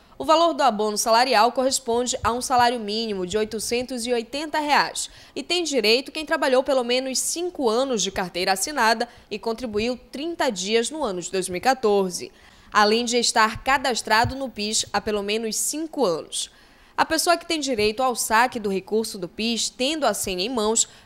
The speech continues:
pode fazer utilizando o cartão cidadão na casa lotérica ou nos terminais de saque. Quem não tem o cartão pode ir ao caixa convencional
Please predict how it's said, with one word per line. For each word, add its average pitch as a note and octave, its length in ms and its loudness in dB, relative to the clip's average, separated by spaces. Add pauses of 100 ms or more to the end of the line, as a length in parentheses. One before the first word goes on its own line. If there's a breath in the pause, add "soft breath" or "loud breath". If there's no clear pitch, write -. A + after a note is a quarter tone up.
(100 soft breath)
pode C4 320 4
fazer G#3+ 420 2
utilizando A3+ 520 -2
o A3+ 40 -10
cartão A#3+ 380 0
cidadão B3 640 0
na G3 140 -4
casa A3+ 280 0
lotérica A3+ 640 0 (120)
ou C#4+ 200 4
nos D#4+ 160 -8
terminais C#4 480 -2
de A#3+ 140 -6
saque. G3 540 2 (280 soft breath)
Quem G3+ 140 -4
não A3 180 -2
tem A#3 200 2
o B3+ 60 -6
cartão G#3 460 -2
pode A3 400 0
ir G#3 220 -2
ao G#3+ 120 4
caixa G3 320 0
convencional C4+ 760 -2